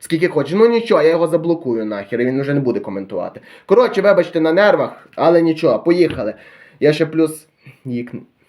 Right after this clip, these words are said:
пофіг, що я там зробив. Коротше, у нас сьогодні отакі канапки з ресторану. Я вже навіть з заставки цієї драної не хочу. Мене, мене нервує все, мене нервує. Я лише почав зйомку, мене вже нервує. Зараза, блін.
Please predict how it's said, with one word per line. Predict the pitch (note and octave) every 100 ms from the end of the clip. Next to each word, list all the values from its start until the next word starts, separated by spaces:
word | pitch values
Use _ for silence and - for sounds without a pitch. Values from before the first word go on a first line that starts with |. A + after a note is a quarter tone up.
| _ _
пофіг, | - F#2+ - -
що | -
я | F2+
там | G2+ A2+
зробив. | B2 E3+ G3+ F3+
Коротше, | F3+ F3+ E3+
у | D3+
нас | D3
сьогодні | D#3 C#3+ C#3+
отакі | D3 D3 D3+
канапки | D3+ C#3 C#3+ G3
з | F3
ресторану. | E3+ E3 E3+ E3+ D#3+ D#3 D#3 _ _ _ _ _ _ - - - - _ _ _ -
Я | B2+
вже | B2+
навіть | C3 B2
з |
заставки | A#2+ C#3 C#3 A2 G#2
цієї | G#2 G#2+ G2
драної | G#2+ G2+ G2 G2
не |
хочу. | G2+ G2 -
Мене, | A#2+ C3+
мене | C#3+ D3
нервує | E3 F3+ G3 D3+
все, | A2 - G#2+
мене | A#2 D3+
нервує. | F#3 G3+ G3+
Я | D3 D3+
лише | D#3+
почав | F3+ F3+ F3+
зйомку, | F3+ G3+ G3+
мене | F#3+
вже | G3 G3
нервує. | D#3 A#2+ G#2 F#2 F2+ _ _ _ _ -
Зараза, | B2+ C#3+ C3+ A#2 G#2+
блін. | G2+ G2